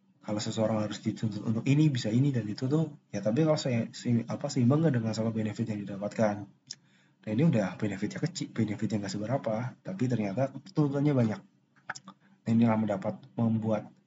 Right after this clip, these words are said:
eh, karyawan bisa di-hijack seperti itu. Ya, seperti karyawan itu aset. Konklusinya untuk episode kali ini adalah sebuah orang karyawan tuh ya harus dihargai. Mungkin sa-, bagi teman-teman yang mendengarkan episode ini,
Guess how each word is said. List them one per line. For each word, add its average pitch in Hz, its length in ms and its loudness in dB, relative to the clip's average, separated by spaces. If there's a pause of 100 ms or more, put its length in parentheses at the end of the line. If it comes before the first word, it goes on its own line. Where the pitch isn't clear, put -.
eh, 104 240 -6
karyawan 120 480 2
bisa 110 240 -2
di-hijack - 640 -8
seperti 95 480 -8
itu. 98 160 -12 (2000)
Ya, 180 240 8
seperti 131 400 2 (720)
karyawan 165 560 4
itu 220 80 -2
aset. 120 400 -4 (960)
Konklusinya 165 720 2
untuk 170 320 4
episode 170 320 2
kali 151 240 0
ini 185 80 6
adalah 135 320 2
sebuah 139 480 -2
orang 147 160 -4
karyawan 151 400 -2
tuh 190 80 2
ya 123 160 0
harus 107 240 -6
dihargai. 98 560 -4 (600)
Mungkin 143 560 -4
sa-, 139 480 -4 (160)
bagi 123 640 2
teman-teman 156 400 2
yang 156 80 2
mendengarkan 127 400 4
episode 127 320 2
ini, 147 480 2